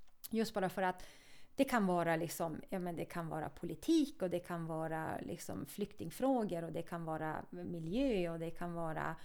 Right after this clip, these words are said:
skotrar och det kan vara träning. Alltså det kan ju vara, jag menar, sjuka barn, det kan vara vad som helst. Och då blir det ju ändå liksom ett samtal som man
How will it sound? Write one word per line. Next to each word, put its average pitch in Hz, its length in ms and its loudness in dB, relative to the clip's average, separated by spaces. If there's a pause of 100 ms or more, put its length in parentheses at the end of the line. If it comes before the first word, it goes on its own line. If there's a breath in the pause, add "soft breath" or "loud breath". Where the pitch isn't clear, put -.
(160 loud breath)
skotrar 247 760 2
och 175 120 2
det 180 100 0
kan 180 260 -4
vara 165 300 0
träning. 240 560 2
Alltså 240 220 2
det 196 80 -2
kan 180 200 -4
ju 170 80 -2
vara, 151 420 -2
jag 185 160 -4
menar, 185 140 -2
sjuka 180 280 -4
barn, 214 340 4
det 160 60 -2
kan 170 180 -4
vara 95 140 -2
vad 156 100 -6
som - 120 -6
helst. 185 360 -4 (1500 soft breath)
Och 226 100 0
då 269 100 6
blir 302 300 8
det 339 60 4
ju 269 100 6
ändå 180 260 2
liksom 165 300 0
ett 156 120 -6
samtal 165 520 -4
som 156 160 -8
man 151 260 -4